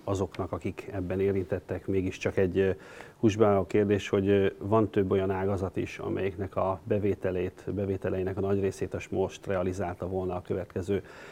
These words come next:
néhány hétben, hónapban. Velük nagyon sokat kell foglalkoznunk majd, és nagyon sokat kell segíteni nekik ahhoz, hogy a következő időszakban is majd,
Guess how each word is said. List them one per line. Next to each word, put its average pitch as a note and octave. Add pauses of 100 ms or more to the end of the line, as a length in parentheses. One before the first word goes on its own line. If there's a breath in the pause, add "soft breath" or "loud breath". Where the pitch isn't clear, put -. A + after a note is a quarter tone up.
(160 loud breath)
néhány G#2
hétben, G2+
hónapban. G2+ (280 loud breath)
Velük G#2
nagyon G#2+
sokat G2
kell F#2+
foglalkoznunk G2+
majd, G#2+
és G2+
nagyon G2
sokat -
kell G2
segíteni G2
nekik F#2+
ahhoz, G2
hogy F#2
a -
következő F#2+
időszakban F#2
is -
majd, G2